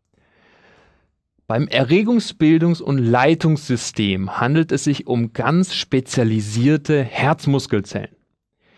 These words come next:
Inwiefern sind die denn spezialisiert?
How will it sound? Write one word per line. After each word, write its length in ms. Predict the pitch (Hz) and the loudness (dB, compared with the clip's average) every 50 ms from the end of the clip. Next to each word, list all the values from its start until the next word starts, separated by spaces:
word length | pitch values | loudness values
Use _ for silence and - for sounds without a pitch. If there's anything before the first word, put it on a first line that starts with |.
| _ _ - _ _ _ _ _ _ - | _ _ -20 _ _ _ _ _ _ -2
Inwiefern 960 | 127 139 160 175 175 175 180 175 165 - - - 110 113 113 113 127 131 117 | 0 2 4 4 4 4 2 0 0 -4 -8 -6 -4 -2 0 0 -2 -2 -2
sind 260 | 107 107 104 98 101 | -2 -2 -2 -2 -2
die 160 | - 123 120 113 | -2 -4 -2 -2
denn 180 | 113 107 98 | -2 -2 -4
spezialisiert? 1040 | - - - 104 95 - - 98 98 98 98 101 107 113 160 190 - - - - | -4 -6 -6 -6 -6 -4 -4 -4 -4 -4 -6 -6 -4 0 0 0 0 -4 -8 -20